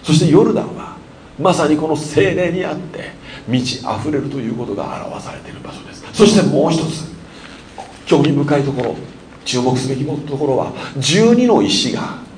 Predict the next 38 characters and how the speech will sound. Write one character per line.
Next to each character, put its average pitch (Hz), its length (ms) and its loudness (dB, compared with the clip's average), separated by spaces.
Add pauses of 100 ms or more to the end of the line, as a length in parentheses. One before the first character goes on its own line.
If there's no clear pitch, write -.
(460)
そ 160 140 2
の 143 320 6
祭 170 240 6
司 - 160 -2
た 143 100 2
ち 143 60 -4
の、 120 120 0
そ 147 120 0
の 135 80 0
川 175 220 6
の 190 40 2
中 165 180 4
に 160 60 2
と 156 100 4
ど 160 80 4
ま 156 120 6
っ - 20 2
た - 80 -2
祭 165 240 6
司 147 60 -2
た 190 100 2
ち - 60 -4
の 131 100 -2
そ 165 120 -2
の 165 260 0 (180)
足 143 240 4
元 196 240 4
か 127 80 10
ら 117 140 6
十 220 220 2
二 240 120 2
の 175 120 4
石 151 200 4
が、 131 280 4 (540)
そ - 160 -2
の 151 240 4
新 196 360 4
し 202 140 0